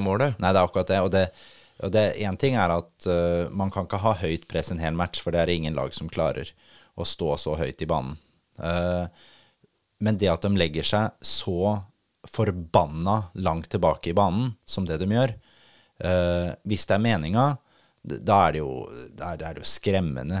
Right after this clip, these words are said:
Speaker 2: eller skrekkelig, vil jeg nesten si, av, eh, av, av, av klubben, hvordan det blir styrt.
Speaker 1: Ja, men kan det være en taktikk for å ligge og vake og få en kontring?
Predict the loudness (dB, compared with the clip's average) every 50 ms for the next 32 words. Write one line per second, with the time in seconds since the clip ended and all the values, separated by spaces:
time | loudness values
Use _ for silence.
0 | -2 -2 -2 -2 0 0 0 0 0 -2 -4 -4 -2 -2 -2 -2 -2 0 0 0
1 | 0 0 -6 -12 -12 -6 -4 -2 -2 0 0 0 0 -2 -2 -4 -4 -4 -6 -6
2 | -4 -4 -6 -6 -4 -4 -2 -2 -2 -2 -2 -4 -2 -2 -2 -4 -4 -6 -8 -8
3 | -10 -12 -12 -14 _ _ _ _ _ _ _ _ _ _ _ -16 -8 -4 -4 -4
4 | -4 -2 -2 -2 -2 -2 -4 -6 -8 -10 -10 -10 -8 -8 -6 -6 -6 -6 -4 -2
5 | -2 -2 0 0 -2 -4 -4 -6 -6 -6 -4 -4 -4 -4 -4 -6 -6 -6 -6 -8
6 | -8 -8 _ -20 -20 -20 -20 -18 -18 -20 -20 -20 -20 -20 _ -4 -4 -2 -2 0
7 | 2 2 2 2 4 4 4 2 2 0 0 -2 -2 -2 -6 -6 -4 -4 -4 -4
8 | -2 -2 0 0 0 0 0 0 -2 -2 -2 -2 0 0 2 0 2 4 4 4
9 | 4 2 -2 _ -10 -6 -4 -4 -2 -2 -2 -4 -4 -4 -2 -2 0 0 -2 -4
10 | -6 -2 0 0 0 0 -2 -8 -8 -4 0 0 2 2 0 -2 -6 -8